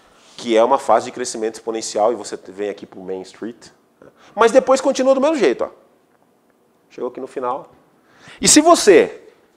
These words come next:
não tem uma propriedade intelectual muito bem estabelecida, a concorrência vai copiar o seu produto.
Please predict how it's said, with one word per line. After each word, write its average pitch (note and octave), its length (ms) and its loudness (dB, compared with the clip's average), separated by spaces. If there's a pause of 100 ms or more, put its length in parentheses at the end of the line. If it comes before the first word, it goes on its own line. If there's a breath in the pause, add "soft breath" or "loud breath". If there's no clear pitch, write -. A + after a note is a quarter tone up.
(180)
não G#3+ 180 6
tem A#2+ 420 4
uma B2 160 0
propriedade C3+ 680 2
intelectual A2 880 0 (680 soft breath)
muito G#3 240 2
bem D3+ 140 4
estabelecida, A#2 880 -2 (100)
a G3 100 2
concorrência G#3 520 -2
vai G3+ 200 0
copiar F#3 340 0
o B2 60 2
seu G#2+ 120 -10
produto. F#2+ 400 -16